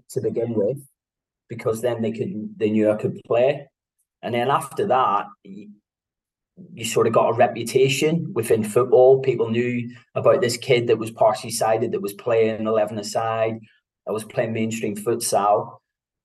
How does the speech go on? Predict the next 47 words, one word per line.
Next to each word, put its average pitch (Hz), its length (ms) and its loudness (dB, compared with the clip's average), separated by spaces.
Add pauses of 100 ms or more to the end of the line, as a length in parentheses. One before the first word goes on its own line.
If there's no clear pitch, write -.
(240)
but - 180 0 (560)
it 110 160 -8
took 135 200 2
me 123 100 -2
about 123 220 4
a 104 80 -2
year, 113 280 2
two 113 200 -6
years 110 300 0
to 117 80 -12
figure 110 480 -4
out 98 200 0
you've 101 120 -12
got 120 120 0
to 110 60 -4
be 107 120 -10
careful 113 400 -2
who 113 80 -12
you 104 220 -6
declare 107 420 0
it 107 140 -2
to, 131 340 -4 (320)
because 101 380 -6
the 104 100 0
minute 107 240 0
you 101 80 -6
declare 107 440 0
it, 92 200 -4
people 104 500 -2
will 101 160 0
already 101 460 0
judge 107 420 -6
you. 135 240 -2 (640)
And 127 100 -6
then 139 140 0
probably 170 240 2
the 156 160 2
hardest 151 400 0
one 139 180 -2
for 143 220 0
me 120 140 -6
was 113 200 -8
when 113 160 -6
I 110 40 -8
started 117 340 -2
my 107 100 -8
coaching 127 480 -4